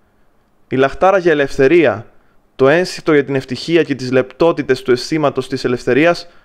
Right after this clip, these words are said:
ανήκουν στην ηθική και την ηθικότητα των δούλων τόσο αναγκαία, όσο αναγκαία είναι το συνήθες σύμπτωμα ενός αριστοκρατικού τρόπου σκέψης και αξιολόγησης, η τέχνη και ο ενθουσιασμός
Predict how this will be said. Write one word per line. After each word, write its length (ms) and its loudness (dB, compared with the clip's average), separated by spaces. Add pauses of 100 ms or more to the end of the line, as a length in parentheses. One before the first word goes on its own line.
(420)
ανήκουν 420 0
στην 200 -4
ηθική 400 -2
και 140 0
την 140 -4
ηθικότητα 560 -2
των 200 0
δούλων 560 2
τόσο 320 0
αναγκαία, 580 0 (400)
όσο 300 -2
αναγκαία 380 0
είναι 140 0
το 100 -2
συνήθες 480 -4
σύμπτωμα 520 -2 (200)
ενός 300 -2
αριστοκρατικού 680 0
τρόπου 260 -2
σκέψης 500 -2
και 100 -4
αξιολόγησης, 800 -2
η 80 -12
τέχνη 420 -2
και 100 -4
ο 20 2
ενθουσιασμός 840 -2